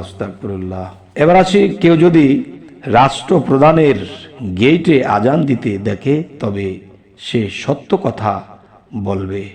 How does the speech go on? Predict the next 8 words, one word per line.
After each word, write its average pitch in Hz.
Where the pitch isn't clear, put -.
আচ্ছা, -
তবে 170
হে 185
সমস্ত 165
জগতবাসী, 147
কারণ 151
এই 185
যে 208